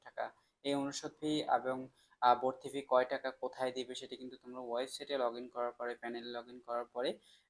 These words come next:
দেখতে পারবে। উনিশ সাত দুই হাজার পঁচিশ তারিখে অপরাহ্ন থেকে ভর্তি ফর্ম পূরণ করতে হবে। অনলাইনে পৃথকীকৃত ফর্মটি তিন কপি প্রিন্ট নিতে হবে। উনিশ সাত দুই হাজার পঁচিশ অপরাহ্ন থেকে, আহ, তোমাদের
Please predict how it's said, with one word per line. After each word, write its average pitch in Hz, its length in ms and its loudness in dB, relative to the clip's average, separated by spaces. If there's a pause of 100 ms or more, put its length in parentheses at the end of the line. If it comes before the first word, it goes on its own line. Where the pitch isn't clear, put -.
দেখতে 131 260 4
পারবে। 113 260 -2 (440)
উনিশ 170 380 4
সাত 190 160 6
দুই 175 120 2
হাজার 175 120 -2
পঁচিশ 170 340 -8
তারিখে 170 200 0
অপরাহ্ন 156 340 2
থেকে 151 220 -10
ভর্তি 131 300 -6
ফর্ম 143 220 -4
পূরণ 123 260 -10
করতে 117 300 -6
হবে। 120 300 0
অনলাইনে 123 460 -2
পৃথকীকৃত 156 640 -10 (120)
ফর্মটি 135 300 -4
তিন 175 440 -4
কপি 160 360 -4 (300)
প্রিন্ট 151 280 6 (120)
নিতে 131 220 -6
হবে। 117 300 -6 (680)
উনিশ 170 480 2
সাত 143 260 8
দুই 127 100 -2
হাজার 127 200 -2
পঁচিশ - 580 -8
অপরাহ্ন 135 540 4
থেকে, - 420 -6 (320)
আহ, 117 360 6
তোমাদের 127 520 0